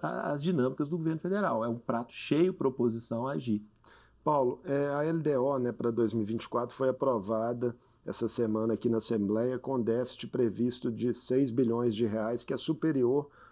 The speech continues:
Speaker 2: ao valor estimado no orçamento de dois mil e vinte e três, que é de três bilhões desse déficit.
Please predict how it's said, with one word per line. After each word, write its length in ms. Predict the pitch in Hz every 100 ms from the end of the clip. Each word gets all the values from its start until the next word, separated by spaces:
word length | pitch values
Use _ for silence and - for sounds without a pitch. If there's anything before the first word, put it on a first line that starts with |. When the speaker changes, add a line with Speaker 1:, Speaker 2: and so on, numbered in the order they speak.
| -
Speaker 2:
ao 160 | 135 120
valor 420 | 139 120 120 131
estimado 720 | 131 - 123 117 120 127 131
no 100 | 123
orçamento 560 | 120 139 110 120 113
de 80 | 113
dois 240 | 120 123 110
mil 140 | 123
e 20 |
vinte 240 | 113 127 123
e 40 |
três, 520 | - 113 120 123 - - _ _ -
que 120 | 127
é 60 |
de 120 | 113 117
três 340 | 110 120 117
bilhões 520 | 123 117 110 101 82
desse 280 | 107 107 127
déficit. 600 | 120 101 85 - - -